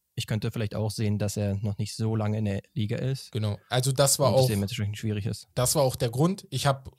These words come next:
Speaker 2: ganz schnell, hab ich völlig vergessen, noch am Anfang zu erwähnen, ich hatte drei Kriterien. Man musste einmal All-Star sein,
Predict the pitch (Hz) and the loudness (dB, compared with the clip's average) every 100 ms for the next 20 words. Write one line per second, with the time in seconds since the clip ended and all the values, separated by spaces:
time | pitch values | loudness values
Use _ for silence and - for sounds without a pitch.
0 | - - 117 - - 117 107 113 - 120 | -14 -8 -6 -4 -2 -2 -4 -4 -2 0
1 | 113 113 113 110 113 110 110 110 110 - | 0 -2 -4 -4 -6 -6 -8 -8 -6 -4
2 | 107 120 131 131 - _ 110 143 139 147 | -2 0 0 -2 -12 _ 0 2 2 2
3 | 127 - _ - 139 165 - 143 160 170 | 2 0 _ -4 2 4 2 -2 0 0
4 | 175 185 - _ _ 123 135 131 143 143 | 0 -2 -6 _ _ 0 2 2 0 0
5 | 147 135 - 143 180 - 180 180 190 220 | 2 2 6 4 4 0 0 0 -2 -4